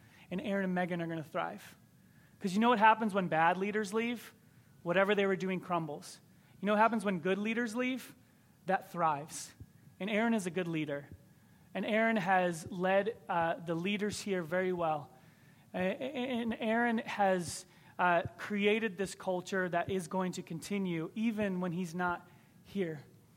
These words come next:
And so we mourn that loss. But for us as a church, it's time to get real. It's time for us. This is a season that we're not gonna retreat.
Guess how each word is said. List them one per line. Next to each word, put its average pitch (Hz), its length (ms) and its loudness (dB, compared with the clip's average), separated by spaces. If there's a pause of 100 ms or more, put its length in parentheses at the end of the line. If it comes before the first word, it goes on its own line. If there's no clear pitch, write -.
(380)
And 202 220 -4
so 202 120 -4
we 196 120 0
mourn 196 460 2
that 180 220 -2
loss. 185 480 2
But 175 160 -6
for - 240 -10
us 202 300 4
as 170 120 -6
a 165 60 -8
church, - 600 -4 (360)
it's 180 180 -4
time 196 260 2
to 190 60 -2
get 185 140 -4
real. 175 400 0 (720)
It's 185 140 -4
time 220 200 6
for 226 120 4
us. 220 260 8
This 214 220 0
is 220 120 0
a 214 60 2
season 214 420 2
that 202 140 4
we're 202 100 2
not 208 200 6
gonna 208 160 0
retreat. 208 680 -4